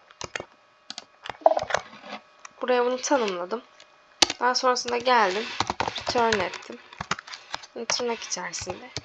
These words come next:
hipotenüs değerim şudur şeklinde bunu gösterecek. Virgül aldım. Hipotenüsümü çektim.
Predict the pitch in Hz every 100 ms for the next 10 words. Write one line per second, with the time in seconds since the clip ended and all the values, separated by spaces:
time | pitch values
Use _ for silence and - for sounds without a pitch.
0 | - - - - _ - 254 - 233 226
1 | - - - 202 185 - - - - -
2 | - - - - - - - - - -
3 | _ - 247 226 185 190 - _ _ -
4 | - - 262 190 - 180 - - 180 185
5 | - 240 240 240 - 226 214 - 233 -
6 | - - - - - 233 220 214 208 190
7 | 175 196 - - - - 247 - - 196
8 | 196 - - 185 - - 208 -